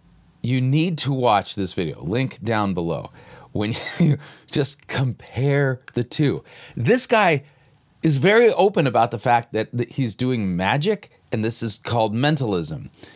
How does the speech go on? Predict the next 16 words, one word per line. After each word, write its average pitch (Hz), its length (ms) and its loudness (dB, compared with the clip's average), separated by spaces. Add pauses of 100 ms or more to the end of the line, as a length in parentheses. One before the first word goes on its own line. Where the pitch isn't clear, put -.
(160)
He 127 140 -4
doesn't 151 320 -2
have 147 260 0
any 113 220 0
powers - 960 -6
at 82 160 -4
all. 82 460 -6 (840)
This 165 340 2
guy 101 500 0 (380)
can't 180 280 2
even 151 220 2
do 139 180 2
a 123 40 2
good 123 220 0
mentalism 107 640 -2
trick, 73 420 -6